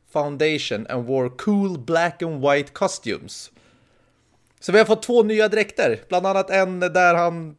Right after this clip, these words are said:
då ska svinga omkring med en... Ja, en, en brun papppåse på huvudet.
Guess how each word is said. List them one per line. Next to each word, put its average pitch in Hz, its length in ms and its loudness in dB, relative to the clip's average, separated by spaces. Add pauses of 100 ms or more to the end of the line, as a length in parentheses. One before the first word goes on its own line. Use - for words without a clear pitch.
då 165 220 2
ska 160 280 -4
svinga 165 420 -2
omkring 160 520 -4
med 151 480 -4
en... 143 500 -4 (1300)
Ja, 196 320 4
en, 185 480 -6
en 170 300 -8
brun 185 720 0 (400)
papppåse 254 640 0
på 160 120 2
huvudet. 120 460 -2